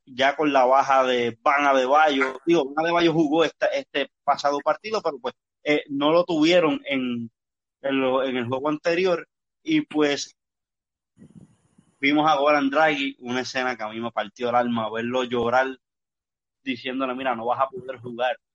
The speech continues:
el juego, el próximo juego, porque mira, ¿sabes? Estás de más, tu, tu, tu planta del pie está muy lesionada para poder jugar".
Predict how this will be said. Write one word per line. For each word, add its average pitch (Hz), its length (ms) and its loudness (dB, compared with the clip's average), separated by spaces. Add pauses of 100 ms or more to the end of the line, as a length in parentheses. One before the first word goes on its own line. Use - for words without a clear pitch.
el 117 120 -20
juego, 123 400 -10
el 117 140 -10
próximo 135 420 -10
juego, 156 220 -6
porque 117 300 -18
mira, 117 200 -12 (120)
¿sabes? - 300 -8 (360)
Estás 123 240 -4
de 147 120 2
más, 127 280 -4
tu, 131 160 -12
tu, 127 220 -14 (100)
tu 120 500 -8
planta 151 540 -2
del 151 160 -4
pie 165 220 -4
está 143 240 -4
muy 151 320 0
lesionada 147 500 -2
para 117 180 -4
poder 123 280 -8
jugar". 151 360 -4